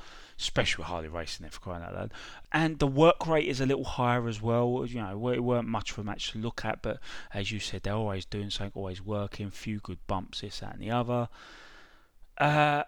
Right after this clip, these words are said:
and as you said, even though it had so much more going for it as, as an actual reason to happen and a, and a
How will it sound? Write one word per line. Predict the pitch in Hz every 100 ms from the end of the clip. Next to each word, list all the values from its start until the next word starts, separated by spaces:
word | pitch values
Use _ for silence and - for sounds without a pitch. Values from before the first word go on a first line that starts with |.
| -
and | 170 170 180
as | 170
you | 185
said, | 180 - 160
even | 160 196 190
though |
it | 175
had | - 160 160
so | - 180
much | 165 - -
more | 143 135
going | 143 147 143 131
for | - 95
it | 90
as, | - 123 123
as | - 117
an | 120
actual | 123 - - 110 107 - - - - - - - 117 113
reason | 127 123 113 117
to | -
happen | 110 101 120 - 113 107 107
and | 101 101
a, | -
and | 104
a | 101